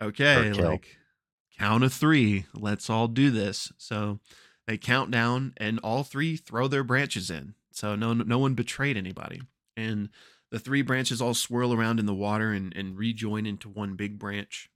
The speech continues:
Speaker 1: And then mist once again, like, fills the area.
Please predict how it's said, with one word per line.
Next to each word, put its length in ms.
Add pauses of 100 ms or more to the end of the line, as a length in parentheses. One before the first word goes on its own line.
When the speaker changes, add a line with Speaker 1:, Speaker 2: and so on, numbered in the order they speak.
(120)
Speaker 1:
And 120
then 300
mist 340
once 260
again, 380
like, 200
fills 420
the 200
area. 440